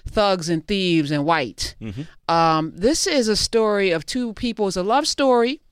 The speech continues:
Speaker 1: Doesn't start out as a love story. She starts out as annoying as F. And, uh, it's a date that,
Speaker 2: Mm.
Speaker 1: that went a, a totally different direction than what I expected. I found myself going,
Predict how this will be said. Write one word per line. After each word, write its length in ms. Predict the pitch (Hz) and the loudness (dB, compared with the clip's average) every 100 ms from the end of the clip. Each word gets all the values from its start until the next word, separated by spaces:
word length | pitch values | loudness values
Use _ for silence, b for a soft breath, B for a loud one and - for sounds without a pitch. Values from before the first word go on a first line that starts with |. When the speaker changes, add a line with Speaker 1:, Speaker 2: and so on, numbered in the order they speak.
| _ B B - | _ B B 0
Speaker 1:
Doesn't 160 | 247 | 2
start 300 | 294 277 269 | 2 2 4
out 200 | 254 262 | 4 4
as 100 | 247 | 2
a 60 | 220 | 0
love 220 | 202 175 | 0 0
story. 480 | - 180 165 156 175 | 0 0 0 0 -4
She 180 | - 233 | -6 -6
starts 380 | - 247 226 226 | -2 0 0 0
out 180 | 208 | 0
as 100 | 185 | 0
annoying 480 | 170 175 190 220 208 | -4 -2 -2 -2 -2
as 140 | 151 - | -6 -4
F. 380 | 196 156 - - B B B B B | -2 -2 -4 -16 B B B B B
And, 240 | 165 165 165 | -2 0 2
uh, 300 | 160 156 - | 2 2 -2
it's 120 | 185 214 | -4 -4
a 60 | |
date 380 | 196 302 165 - - - - - - _ - | 2 2 2 -6 -20 -20 -20 -20 -20 _ -2
that, 220 | 185 90 | 0 -2
Speaker 2:
Mm. 60 | - - | -8 -6
Speaker 1:
that 220 | - 190 175 | -2 -2 -2
went 260 | 240 269 _ - | -2 -4 _ -4
a, 140 | 208 180 - _ - - | -4 -4 -12 _ -18 -4
a 100 | 190 | -2
totally 380 | - 254 262 240 | -2 -2 -2 -2
different 320 | 220 226 208 | -2 -2 -2
direction 380 | 202 196 - 180 | 0 0 -2 -2
than 100 | 175 | 0
what 100 | 170 | 0
I 120 | 156 | -2
expected. 440 | 147 - 151 151 | -4 -4 -6 -4
I 120 | 156 160 | -4 -4
found 380 | - 214 220 | -2 0 0
myself 500 | 202 185 - 190 170 - | -2 -4 -2 0 0 -2
going, 260 | 175 156 | -2 -2